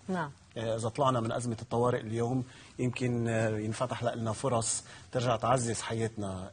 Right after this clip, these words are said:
Speaker 1: أكيد.
Speaker 2: المادية
Speaker 1: أكيد.
Speaker 2: البحبوحة
Speaker 1: بالطبع.
Speaker 2: دايما إن شاء الله.
Speaker 1: لازم
Speaker 2: ذلك
Speaker 1: دايما
Speaker 2: هبة.
Speaker 1: نطلع بإيجابية، وإن شاء الله البحبوحة لإلك كمان ولكل المشاهدين.
Speaker 2: طبعا. بس أنا هو تحدث عن الأساسيات و، آه،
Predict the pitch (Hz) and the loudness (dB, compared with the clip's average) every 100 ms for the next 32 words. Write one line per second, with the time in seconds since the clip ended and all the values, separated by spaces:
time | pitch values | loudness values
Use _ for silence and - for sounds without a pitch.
0 | 117 101 101 92 98 113 92 90 85 165 | -4 -2 0 -2 -2 -4 -4 -6 -6 -4
1 | - 101 104 135 123 113 101 101 95 90 | -4 -2 -2 -2 -2 -2 -4 -6 -6 -6
2 | - 95 87 214 226 202 190 208 202 175 | -6 -6 -4 -2 -2 -2 -2 0 0 -2
3 | 165 185 175 156 151 160 160 147 170 165 | -4 -2 -2 -2 -4 -4 -6 -4 -4 -4
4 | 165 190 185 170 165 165 180 160 156 180 | -4 -4 -4 -2 -2 -2 -2 -2 0 0
5 | 151 156 151 151 165 170 254 202 170 - | -2 -6 -6 -2 -2 0 0 0 -2 -4
6 | 156 147 92 73 - - 160 135 202 190 | -4 -2 -2 -4 -10 -10 -2 2 4 6
7 | 185 170 151 156 170 147 127 - 135 135 | 6 6 6 6 4 4 2 2 2 2
8 | 120 110 110 113 113 117 - 117 123 127 | 4 2 2 0 0 0 0 2 2 0
9 | 113 101 95 95 101 101 98 98 - 98 | 0 0 0 0 0 2 2 0 -2 -4
10 | 92 90 | -2 -4